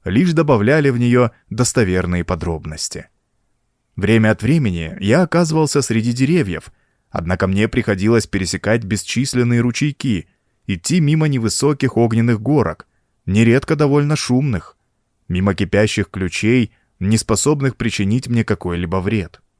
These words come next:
И тысячу раз замечал я живые создания,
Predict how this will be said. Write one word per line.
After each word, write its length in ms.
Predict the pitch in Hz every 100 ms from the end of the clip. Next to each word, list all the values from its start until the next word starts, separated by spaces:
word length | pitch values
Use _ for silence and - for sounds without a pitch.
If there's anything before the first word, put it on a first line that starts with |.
| _ _ _ _ _ _ _ _
И 140 | - 101
тысячу 560 | - 185 170 160 135
раз 220 | 131 160 104
замечал 580 | 95 87 - 113 120
я 120 | 110 98
живые 380 | 92 101 117
создания, 760 | 107 98 90 104 135 110 92 82